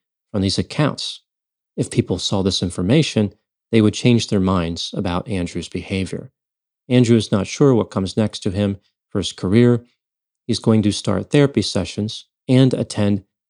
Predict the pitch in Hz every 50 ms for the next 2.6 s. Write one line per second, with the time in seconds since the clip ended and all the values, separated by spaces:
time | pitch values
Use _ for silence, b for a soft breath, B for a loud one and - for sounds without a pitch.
0 | _ - 117 120 - - 101 101 110 104 104 - - - - 143 113 104 101 101
1 | 98 95 95 - - - - _ _ _ - - - 101 95 92 - - - 95
2 | 90 - 117 120 113 101 - - - - - -